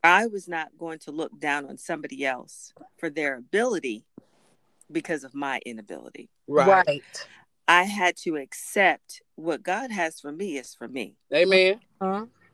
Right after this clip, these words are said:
Speaker 1: You know, our perfect union and our perfect situation here, it may have been too much of a burden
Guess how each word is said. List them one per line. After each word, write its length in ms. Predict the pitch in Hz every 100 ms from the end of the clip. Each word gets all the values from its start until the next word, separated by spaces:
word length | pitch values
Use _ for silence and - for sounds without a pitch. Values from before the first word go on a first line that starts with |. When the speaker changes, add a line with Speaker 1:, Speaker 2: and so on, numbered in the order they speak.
| _
Speaker 1:
You 200 | 180 190
know, 240 | 175 156 - -
our 220 | 202 233 _
perfect 580 | - 214 - 196 196 _
union 600 | - 175 190 190 180 175 175
and 140 | 151
our 140 | 156
perfect 460 | 175 - 185 - 175
situation 680 | - 170 165 156 160 - 151
here, 500 | - 175 156 139 139 - - _ _ _ _ _ _ -
it 180 | 208
may 200 | 220 208
have 200 | 208 180
been 200 | 175 160 -
too 240 | - 214
much 300 | 202 180 170
of 120 | 156
a 80 | 143
burden 640 | - 160 170 160 117 -